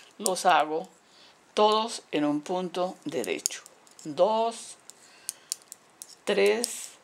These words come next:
terminé la carrera número tres y en mi aguja me quedan cuatro punticos. Carrera número cuatro,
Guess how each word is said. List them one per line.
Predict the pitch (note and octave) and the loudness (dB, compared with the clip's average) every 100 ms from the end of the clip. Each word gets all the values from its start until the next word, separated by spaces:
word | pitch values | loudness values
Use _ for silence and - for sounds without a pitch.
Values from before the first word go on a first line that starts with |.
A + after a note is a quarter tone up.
| _ _ - - - | _ _ -20 -16 -2
terminé | F3+ F3 D#3+ D#3+ | -2 0 2 2
la | D#3+ | 2
carrera | E3 D3+ D3 D#3 | 0 -2 0 -2
número | E3+ F#3 G3 G#3+ | 0 -2 -2 -2
tres | A#3 A3+ A3 - - - - - - _ | -2 -2 -4 -8 -14 -20 -20 -20 -20 _
y | B3 | 4
en | A#3+ | 4
mi | G#3+ | 4
aguja | F#3+ E3+ F3 F3 F3 - | 2 2 2 2 0 -2
me | E3 D3+ | -6 -2
quedan | E3 E3 D3+ E3 - - _ _ _ | 2 4 2 0 -8 -20 _ _ _
cuatro | - G2+ - B2+ | 0 0 0 -4
punticos. | - - A2+ A2 - - - - - - - - - - - _ - - _ _ _ _ _ - - - - - - - - - _ | -8 -6 -6 -8 -12 -14 -14 -14 -16 -18 -20 -18 -18 -20 -20 _ -18 -18 _ _ _ _ _ -20 -20 -20 -20 -14 -14 -16 -20 -20 _
Carrera | - C3 C3+ D#3+ | -6 -2 -2 -2
número | E3+ F#3+ A3 A3 | -2 0 0 2
cuatro, | A3 F3 F3 F3+ | 6 6 4 -2